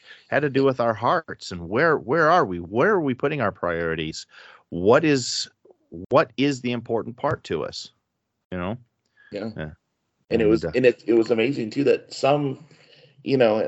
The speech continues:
Speaker 2: and not to dig too deep into it, but some people actually left because of it.
Speaker 1: Mm-hmm.
Speaker 2: And it's
Speaker 1: Mm-hmm.
Speaker 2: like, you know, does,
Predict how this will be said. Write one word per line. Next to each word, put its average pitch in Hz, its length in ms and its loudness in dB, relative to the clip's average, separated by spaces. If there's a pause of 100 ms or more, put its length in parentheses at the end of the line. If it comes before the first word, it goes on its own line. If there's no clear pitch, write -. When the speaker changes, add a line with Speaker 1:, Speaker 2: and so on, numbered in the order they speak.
(100)
Speaker 2:
and 120 160 4
not 120 200 2
to 113 100 -4
dig 95 400 2
too 104 160 -2
deep 117 240 -4
into 98 260 -2
it, - 200 -4
but 110 160 -2
some 143 180 2
people - 400 2
actually 135 720 -2 (1300)
left 127 400 2
because 131 340 4
of 120 100 4
it. 87 220 -6 (380)
Speaker 1:
Mm-hmm. 123 320 -2 (1300)
Speaker 2:
And 117 120 0 (100)
it's 127 140 0
Speaker 1:
Mm-hmm. 117 80 -4
Speaker 2:
like, 110 320 -2 (840)
you 120 120 0
know, 117 160 6
does, 104 360 -2